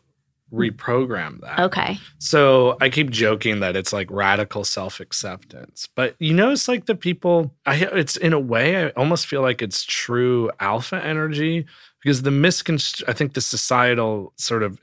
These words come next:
Speaker 1: impression of what that means is, like, you're, like, dominant.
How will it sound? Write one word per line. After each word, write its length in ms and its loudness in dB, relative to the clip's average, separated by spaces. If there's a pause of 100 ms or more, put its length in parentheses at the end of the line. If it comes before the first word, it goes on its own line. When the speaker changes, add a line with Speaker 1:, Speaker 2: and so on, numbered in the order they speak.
Speaker 1:
impression 640 0
of 160 -6
what 200 -4
that 140 -4
means 280 -6
is, 120 -8
like, 200 -8
you're, 180 -6
like, 340 -10
dominant. 600 -2